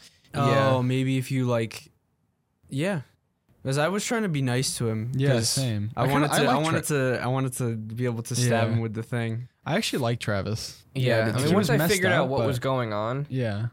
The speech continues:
Speaker 2: I was like, "Okay, he's actually, he doesn't know what to do in this situation."
Speaker 3: Yeah.
Speaker 2: And it's probably good that he has the werewolf prisoned and not going back to the city or wherever they lived.
Speaker 1: Mm-hmm.
Speaker 3: Yeah.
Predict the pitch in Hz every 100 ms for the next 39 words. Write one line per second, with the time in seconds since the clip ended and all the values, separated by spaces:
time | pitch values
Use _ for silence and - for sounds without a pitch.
0 | _ - 139 131 131 123 127 131 127 110
1 | 123 139 151 160 180 143 131 156 196 165
2 | 147 143 127 117 123 120 117 110 113 113
3 | 110 110 - 107 110 117 104 98 110 127
4 | 123 - 160 196 180 120 139 143 120 120
5 | 123 127 131 120 117 117 120 120 - 127
6 | 120 135 127 113 120 120 123 127 120 113
7 | 117 - 123 117 - 123 135 123 117 123
8 | 127 131 139 147 151 - 117 117 110 123
9 | 107 107